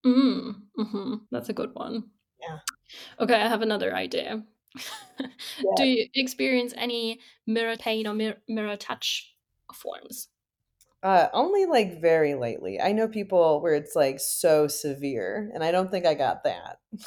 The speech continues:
Speaker 2: <laughs>
Speaker 1: Mm-hmm.
Speaker 2: Yeah.
Speaker 1: I also don't, but I thought if we would have a product which is,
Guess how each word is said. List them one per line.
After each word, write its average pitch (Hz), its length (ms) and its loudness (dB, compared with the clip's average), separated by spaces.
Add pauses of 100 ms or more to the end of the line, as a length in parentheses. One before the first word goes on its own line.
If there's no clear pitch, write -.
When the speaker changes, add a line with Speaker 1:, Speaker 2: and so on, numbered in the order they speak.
Speaker 2:
<laughs> 202 180 -10 (640)
Speaker 1:
Mm-hmm. 214 380 -2 (440)
Speaker 2:
Yeah. 170 400 -2 (160)
Speaker 1:
I 247 120 4
also 233 300 -2
don't, 226 920 0 (120)
but 208 440 -4
I 226 120 -6
thought - 600 -8 (120)
if 226 180 -8
we 254 100 6
would 277 180 2
have 277 280 -6
a 277 60 -4
product - 760 -8 (140)
which 220 340 -4
is, 214 720 -2